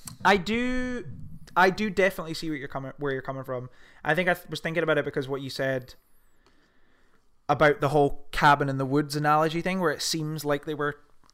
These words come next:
maybe at some point trying to go for something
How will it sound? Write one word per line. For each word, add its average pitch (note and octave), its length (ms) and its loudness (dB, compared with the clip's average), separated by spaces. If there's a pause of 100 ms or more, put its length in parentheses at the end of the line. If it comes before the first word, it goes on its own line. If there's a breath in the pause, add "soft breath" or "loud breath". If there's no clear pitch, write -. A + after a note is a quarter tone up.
(480)
maybe F#3+ 440 -2
at G#3+ 120 -2
some A3+ 240 -2
point A#3 320 -4
trying G#3 220 -2
to G#3+ 80 -2
go A3 640 0
for A#3 180 -8
something A#3 600 -10